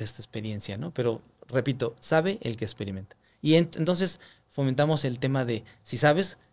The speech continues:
vas a respetar. Porque entonces ya ves una, en, no sé, en, en la mesa y, y no le vas a decir, "Mátala,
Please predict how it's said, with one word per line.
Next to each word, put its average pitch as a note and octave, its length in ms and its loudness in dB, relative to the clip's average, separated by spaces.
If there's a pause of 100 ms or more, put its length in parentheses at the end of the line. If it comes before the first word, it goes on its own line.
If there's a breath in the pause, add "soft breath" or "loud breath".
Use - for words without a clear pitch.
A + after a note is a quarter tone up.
(140)
vas B2 240 -2
a A#2 40 0
respetar. G#2 460 -10 (260)
Porque A#2+ 180 -6
entonces C3+ 320 0
ya C3+ 160 2
ves C3+ 220 2
una, B2 340 0 (320)
en, A2 320 -10
no B2 120 -4
sé, A#2 380 -4 (200)
en, A#2 180 -8
en A#2+ 100 -4
la B2+ 80 0
mesa C#3+ 280 2
y, C3 240 -2
y B2+ 100 -6
no C3 120 -2
le C3+ 60 2
vas B2+ 100 0
a - 20 -2
decir, B2 160 0
"Mátala, D3 400 0